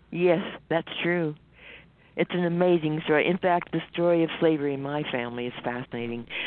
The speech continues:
My great-grandmother, Leontine Breaux Allen, was born into slavery in eighteen forty-six. Uh,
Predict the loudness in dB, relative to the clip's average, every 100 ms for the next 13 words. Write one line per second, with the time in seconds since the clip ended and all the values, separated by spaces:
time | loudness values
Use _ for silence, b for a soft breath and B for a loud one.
0 | B -2 -2 0 -2 -2 -6 -4 -4 -4
1 | -4 -4 -4 -4 -6 -8 -6 -6 -6 -8
2 | -4 2 4 4 0 -4 -4 -6 -8 _
3 | B B B B -4 0 2 2 2 -2
4 | -2 0 2 2 2 2 0 -4 -4 -4
5 | -4 -4 -4 -6 -4 -4 -4 -4 -6 -10
6 | -14 B B B B B -8 -4